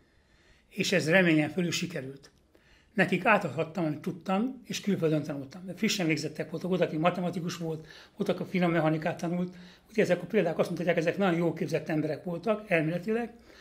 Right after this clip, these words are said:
és őket lehetett tanítani, és mondjuk egy olyan területen kellett képezzék magukat, mint a devizaműveletek, amit úgyse tudtak volna másban megtanulni. Ez nagyon izgalmas volt, gondolom nekik is. Ö, aki ügyfélként bejött hozzánk a bankban, az egy új,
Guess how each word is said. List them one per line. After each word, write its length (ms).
és 380
őket 280
lehetett 260
tanítani, 260
és 100
mondjuk 260
egy 120
olyan 160
területen 400
kellett 220
képezzék 400
magukat, 220
mint 120
a 60
devizaműveletek, 880
amit 160
úgyse 240
tudtak 300
volna 160
másban 380
megtanulni. 760
Ez 260
nagyon 220
izgalmas 440
volt, 340
gondolom 260
nekik 300
is. 300
Ö, 220
aki 220
ügyfélként 460
bejött 240
hozzánk 400
a 60
bankban, 380
az 160
egy 160
új, 420